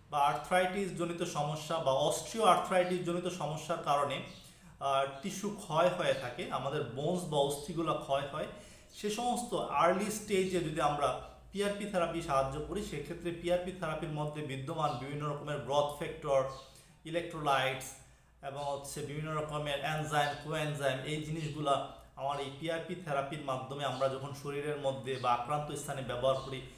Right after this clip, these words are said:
সেখানকার গ্রোথকে এ রিজুভাইন করে, এই গ্রোথকে আসলে সেই জায়গার গ্রোথটাকে ফিরিয়ে নিয়ে আসে। এর মাধ্যমে আক্রান্ত স্থানের যে ক্ষতি বা অস্বাভাবিকতা, সেখান থেকে মুক্তি পাওয়া যায়।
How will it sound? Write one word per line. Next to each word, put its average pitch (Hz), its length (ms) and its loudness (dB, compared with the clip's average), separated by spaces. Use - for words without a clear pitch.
সেখানকার 160 440 -4
গ্রোথকে 156 840 0
এ 156 200 0
রিজুভাইন 175 640 2
করে, 117 140 -6
এই 117 120 -4
গ্রোথকে 170 460 -2
আসলে 202 360 0
সেই 151 160 -4
জায়গার 156 340 0
গ্রোথটাকে 151 480 -4
ফিরিয়ে 165 280 0
নিয়ে 120 180 -4
আসে। 113 220 -4
এর 180 180 -2
মাধ্যমে 202 420 -2
আক্রান্ত 165 520 2
স্থানের 147 760 -2
যে 151 280 -6
ক্ষতি 165 560 -6
বা 120 560 0
অস্বাভাবিকতা, 175 880 0
সেখান 143 340 -6
থেকে 143 160 -10
মুক্তি 131 360 -8
পাওয়া 110 260 -4
যায়। - 140 -12